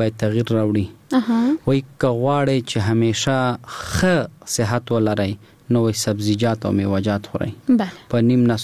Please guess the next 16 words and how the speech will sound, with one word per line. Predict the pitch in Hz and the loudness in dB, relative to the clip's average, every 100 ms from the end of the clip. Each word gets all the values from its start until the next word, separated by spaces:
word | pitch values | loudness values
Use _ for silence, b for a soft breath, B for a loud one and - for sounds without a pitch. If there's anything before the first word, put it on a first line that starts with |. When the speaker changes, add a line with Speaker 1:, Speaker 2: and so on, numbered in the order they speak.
| - | -2
Speaker 1:
باندې | 110 110 - | 0 0 -2
خواړه | 104 110 113 | -2 0 -2
خورئ، | 117 107 104 - | -2 -2 -2 -4
قدم | 101 113 120 110 | -2 0 2 0
وهئ، | 101 107 104 | 0 0 0
ورزش | 98 98 120 - 113 | -2 0 -2 -2 0
کوئ. | 107 110 | 0 -2
که | - - | -4 -4
قبضیت | 101 104 117 117 | -2 -2 0 0
لري، | 110 113 | 0 0
باید | 120 - | -2 -4
قبضیت | 123 135 165 156 | -6 -2 -2 0
یې | 123 | -2
رفع | 110 101 - | -2 -4 -6
شي. | 110 - 269 220 | -10 -8 0 0
Speaker 2:
بله. | 196 | 0